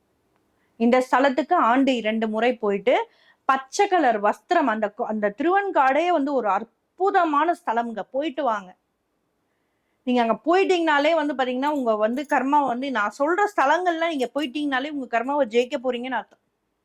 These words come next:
விதியை மதியால் நிச்சயமா வெல்ல முடியும் இல்லைங்களா? So, புதன் ஸ்தலமான ஃபர்ஸ்ட் வந்து பாத்தீங்கன்னா திருவன்காடு, இதை வந்து ஆண்டு இரண்டு முறை போயிட்டு வாங்க.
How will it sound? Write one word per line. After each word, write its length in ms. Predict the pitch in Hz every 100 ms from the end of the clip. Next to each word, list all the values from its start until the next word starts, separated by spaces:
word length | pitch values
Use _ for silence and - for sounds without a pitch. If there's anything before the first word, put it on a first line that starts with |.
| _ _ _ _ _ _ _ _
விதியை 460 | 208 262 339 339 403 381
மதியால் 500 | 220 226 269 294 330 349 254 -
நிச்சயமா 520 | 226 - - 330 339
வெல்ல 200 | 302 214
முடியும் 300 | 202 180 180 _ _ _ _ -
இல்லைங்களா? 300 | 226 226 254 311 _ _ _ _
So, 100 | 311 285
புதன் 360 | 214 277 370 403
ஸ்தலமான 560 | - 339 285 262 240 247 302 320 _ _ _ -
ஃபர்ஸ்ட் 260 | 269 - 370
வந்து 200 | 330 320
பாத்தீங்கன்னா 360 | 269 262 294 349
திருவன்காடு, 680 | 349 381 370 320 262 196 180 _ _ _ _ _
இதை 120 | 247
வந்து 200 | 262 302 294
ஆண்டு 280 | 247 285 277
இரண்டு 280 | 240 247 254
முறை 240 | 240 247 254
போயிட்டு 300 | 233 208 202
வாங்க. 220 | 196 220